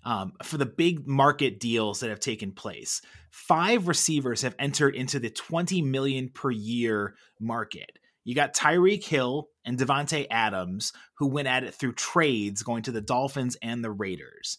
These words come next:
They are joined by the league's highest paid wide receiver, who is DeAndre Hopkins,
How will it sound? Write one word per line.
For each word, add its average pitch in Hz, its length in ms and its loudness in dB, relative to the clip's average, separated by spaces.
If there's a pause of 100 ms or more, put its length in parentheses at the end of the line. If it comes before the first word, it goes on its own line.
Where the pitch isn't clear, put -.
(340)
They 160 180 0
are 202 100 4
joined 147 360 2
by 131 180 2
the 127 80 -2
league's 127 300 -2
highest 208 520 2
paid 123 240 0
wide 107 260 -2
receiver, 113 420 -4
who 123 120 -2
is 113 120 -4
DeAndre 131 420 0
Hopkins, 104 640 0